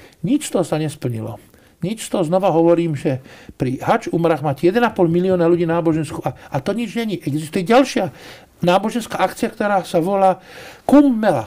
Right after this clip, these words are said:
Kumbh Mela, to vedia hinduisti, to je očisťovanie v Gange. Tam sa zíde dvadsať až dvadsaťpäť miliónov ľudí.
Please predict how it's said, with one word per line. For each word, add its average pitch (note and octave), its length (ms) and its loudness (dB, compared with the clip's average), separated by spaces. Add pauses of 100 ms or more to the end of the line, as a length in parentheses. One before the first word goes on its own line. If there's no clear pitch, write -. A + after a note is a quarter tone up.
Kumbh D4+ 280 6
Mela, G#3 360 4
to F#3 160 -4
vedia E3 480 0
hinduisti, D3 640 -2
to - 160 -10
je - 40 -20
očisťovanie F#3+ 600 -4
v E3+ 80 -4
Gange. D#3 380 -2 (880)
Tam D4+ 480 4
sa G#3 240 2
zíde A#3 320 -2
dvadsať A#3+ 480 0
až F#3+ 160 0
dvadsaťpäť G3+ 640 0
miliónov E3+ 1000 2 (280)
ľudí. A2 480 -4